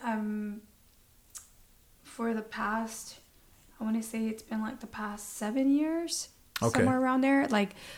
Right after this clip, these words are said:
Speaker 1: fully leading the team
Speaker 2: Mm-hmm.
Speaker 1: at the church, maybe the last seven,
Speaker 2: Mm-hmm.
Speaker 1: eight years. I don't know, honestly, it may be more than that, and I've just lost track and lost track. But, um,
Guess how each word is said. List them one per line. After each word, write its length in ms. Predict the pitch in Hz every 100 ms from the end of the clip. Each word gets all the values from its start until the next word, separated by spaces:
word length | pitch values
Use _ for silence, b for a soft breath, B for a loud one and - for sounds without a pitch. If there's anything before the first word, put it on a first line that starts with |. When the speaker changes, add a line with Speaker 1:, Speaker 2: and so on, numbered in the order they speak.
| B - -
Speaker 1:
fully 500 | - 269 262 240 233
leading 500 | 214 220 233 240 233
the 80 | 226
team 480 | - 233 247 254 254
Speaker 2:
Mm-hmm. 220 | 220 226 214
Speaker 1:
at 120 | 226
the 60 | 233
church, 340 | 233 233 233 233
maybe 220 | 214 220
the 100 | 208
last 380 | 208 214 208 -
seven, 560 | 208 208 214 220 226 b b 104
Speaker 2:
Mm-hmm. 180 | 104 101
Speaker 1:
eight 280 | 214 240 -
years. 420 | 226 240 240 -
I 80 | 214
don't 120 | 254
know, 100 | 202
honestly, 400 | 196 220 220 214 214
it 20 |
may 160 | 233 214
be 100 | 214
more 220 | 196 220
than 120 | 240
that, 140 | 202
and 80 | 196
I've 140 | 196 196
just 240 | 214 -
lost 240 | 196 190
track 300 | - 196 -
and 200 | 202 190 - - -
lost 320 | 254 208 208 -
track. 400 | 214 208 - -
But, 140 | 208
um, 180 | 196